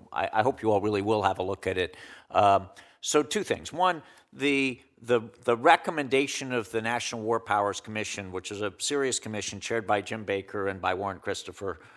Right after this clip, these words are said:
uh, revised the War Powers Resolution in a very narrow way, really just to say,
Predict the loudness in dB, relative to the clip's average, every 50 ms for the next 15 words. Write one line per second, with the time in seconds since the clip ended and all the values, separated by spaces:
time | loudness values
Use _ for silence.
0 | -16 _ -2 0 0 0 0 -4 -12 -20 -20 -20 -20 -20 -18 -18 -18 -18 -18 -20
1 | -20 -20 -20 -18 -12 -4 0 2 4 6 8 10 10 10 10 8 6 2 -2 -6
2 | -10 -16 -16 -10 -6 -4 -4 -2 0 0 0 0 2 0 0 0 0 -4 -6 -6
3 | -6 -6 -8 -8 -10 -10 -10 -12 -14 -12 -12 -12 -8 -6 -4 -4 -4 -4 -4 -2
4 | 0 0 0 0 -2 -2 -4 -4 -6 -6 -8 -8 -8 -10 -12 -12 _ -14 -12 -10
5 | -8 -6 -4 -2 -2 -2 -2 -4